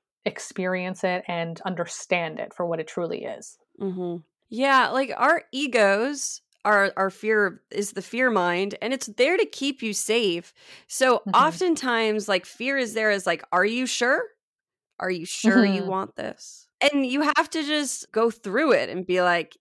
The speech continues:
Speaker 2: "Yes, I am sure I want
Speaker 1: Yeah.
Speaker 2: this. Yes, I am sure I'm ready. Yes, I am choosing myself," you know? Content creation is so something we do for ourselves,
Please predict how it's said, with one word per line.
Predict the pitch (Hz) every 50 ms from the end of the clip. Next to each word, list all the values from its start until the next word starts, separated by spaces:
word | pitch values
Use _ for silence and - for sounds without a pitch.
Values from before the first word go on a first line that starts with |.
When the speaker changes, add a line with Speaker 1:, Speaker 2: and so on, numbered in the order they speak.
| _
Speaker 2:
"Yes, | - 160 202 190 208 196 151 - - - - - - _
I | - 185 196 196 - - _
am | - 202 208 202 196 190 185 185 -
sure | - - - - - 196 185 180 175 170 165 - - 180 180
I | 180
want | 180 175 175
Speaker 1:
Yeah. | 165
Speaker 2:
this. | 160 151 - -
Yes, | - 190 202 -
I | 208 185 - -
am | - 196 196 190 196
sure | 190 - 190 180 175
I'm | 175 175 170 170
ready. | 170 170 165 170 160 156 160 - _ _ _ _ _ _ -
Yes, | 202 190 - -
I | 190
am | 170 - - 196 196 196 190
choosing | - - - 202 214 196 214 214 202 202
myself," | 190 180 180 180 - - - 175 226 214 - - - - - - - -
you | - 185 202
know? | 190 185 180 180 196 220 262 285 269 - _ - _ _ _ _
Content | - 247 262 302 - 403 427 349
creation | - - 277 277 277 - 247 214
is | 208 - -
so | - - 214 208 220 226 226
something | 220 - 233 214 214 208 - 226 226 226 233 214
we | 202 190
do | 160 160 185 180
for | - - 185
ourselves, | 170 160 165 175 - - 147 151 160 175 180 196 - - - -